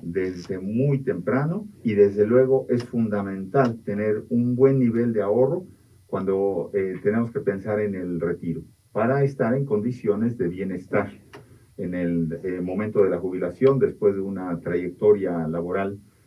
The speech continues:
de muchos años. Eh, hago el énfasis porque particularmente, eh, ahora que pasó el mes de los niños,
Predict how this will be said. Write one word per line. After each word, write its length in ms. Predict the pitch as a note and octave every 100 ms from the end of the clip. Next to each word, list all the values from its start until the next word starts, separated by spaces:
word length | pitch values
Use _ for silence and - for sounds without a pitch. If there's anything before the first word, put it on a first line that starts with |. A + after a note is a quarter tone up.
| _ -
de 120 | E2+
muchos 380 | F#2+ G#2 G2 -
años. 420 | D#2+ D2+ C#2+ - _ _ _ _
Eh, 720 | G2+ G2 G2 F#2+ F#2 - - -
hago 280 | B2 C3+ C3+
el 80 | C#3
énfasis 560 | D3+ C#3+ B2+ A#2+ A2+
porque 720 | - G2+ - - G2+ G2 F#2+ - - _
particularmente, 1500 | A2 G#2+ - A#2 A#2+ A#2 C3+ C#3 C3+ C3+ C3 A2+ A2 A#2 C#3 -
eh, 480 | G2+ G2 F#2+ F#2+ E2 E2+ -
ahora 320 | F2 G2+ A2+
que 220 | - F#2 - _ -
pasó 340 | F#2+ - C3+
el 180 | A#2+ A2+
mes 260 | A#2 B2+
de 100 | A#2+
los 160 | G#2 G2
niños, 400 | A2+ A#2+ A#2 C#3+